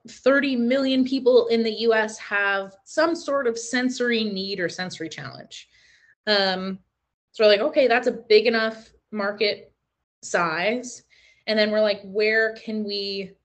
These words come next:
m-, have the most impact within that space?" So there are a lot, not a lot, but there, um, there are sensory friendly brands in kids, but there aren't a lot of sensory products for adults. So we're like, "Okay, that's where we feel like we can have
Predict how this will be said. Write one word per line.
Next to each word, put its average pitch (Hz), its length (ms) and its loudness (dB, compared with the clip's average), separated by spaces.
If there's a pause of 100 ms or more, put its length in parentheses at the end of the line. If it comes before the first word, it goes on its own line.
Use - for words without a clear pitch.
(300)
m-, 202 360 -8
have 202 420 0
the 185 80 -4
most 190 320 -2
impact 214 580 0
within 180 280 -6
that 160 180 -8
space?" 175 400 -4
So 185 40 -14
there 190 180 -2
are - 20 0
a 180 80 -4
lot, 220 520 0 (380)
not 392 160 0
a 220 40 0
lot, 190 520 0
but 247 140 -8
there, 208 400 0 (480)
um, 180 460 -8 (200)
there 208 340 0
are 214 300 6
sensory 220 460 0
friendly 226 260 -2
brands 196 400 -6
in 190 280 -12
kids, 214 520 -4
but 180 140 -6
there 190 240 -2 (120)
aren't 269 260 -10 (100)
a 285 80 -2
lot 285 320 0
of 285 60 -4
sensory 262 600 -6
products 226 340 0
for - 140 -6
adults. 294 600 -2 (280)
So - 160 -2
we're 208 80 4
like, 214 160 4
"Okay, 233 540 -2 (240)
that's 233 300 0
where 226 140 2
we 226 100 -4
feel 214 200 -4
like 202 180 0
we 214 100 -8
can 202 160 -10
have 190 540 -4